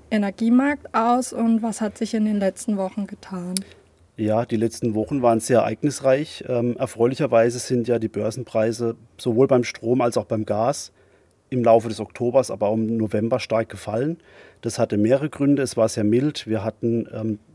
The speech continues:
Speaker 2: den wärmsten Oktober seit vierzig Jahren. Und auch die Gewerbe- und Industriebetriebe, die haben schon deutlich auch Gas gespart. Und das hat dazu geführt, dass wir für einen ganz kurzen Moment tatsächlich sehr, sehr gut mit Gas versorgt waren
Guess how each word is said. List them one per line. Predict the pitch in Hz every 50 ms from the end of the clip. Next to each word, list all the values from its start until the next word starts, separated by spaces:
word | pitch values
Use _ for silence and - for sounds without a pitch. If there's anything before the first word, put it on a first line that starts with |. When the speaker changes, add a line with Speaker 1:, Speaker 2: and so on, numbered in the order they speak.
| _ -
Speaker 2:
den | 113 110
wärmsten | 113 113 117 110 - - 127
Oktober | 113 - - 123 113 120 123
seit | - - 110 -
vierzig | - - 117 - - 123 104 -
Jahren. | 110 104 107 123 139 143 - _ _ _ _ _ _ _ _ _
Und | - 131 135 127
auch | 127 127 -
die | - -
Gewerbe- | 113 117 98 104 104 107 117 127
und | 117
Industriebetriebe, | 117 113 110 - - - 120 113 131 113 - - 120 117 110 117 113
die | 113 117
haben | 117 110
schon | - 120 110
deutlich | - 104 110 107 - - 113
auch | 104 -
Gas | - 104 101 110 - -
gespart. | - 107 - - - 95 98 110 127 - - _ _ - - - - _ _ - -
Und | 113 113
das | 120 - 139
hat | 123
dazu | 127 127 - - 127
geführt, | 120 123 - - 131 139 135
dass | 135 123 -
wir | - 123 117
für | -
einen | 117 110
ganz | 113 123 131 -
kurzen | - 131 131 - - -
Moment | 120 117 113 110 113 113 127 123 - -
tatsächlich | - 110 107 - 120 104 - - - 120 110 - - -
sehr, | - - - 127 123
sehr | - 139 123
gut | - 123 117 - -
mit | 117 - -
Gas | 117 98 87 -
versorgt | - 107 - - 120 135 139 - _
waren | 147 147 147 139 151 151 151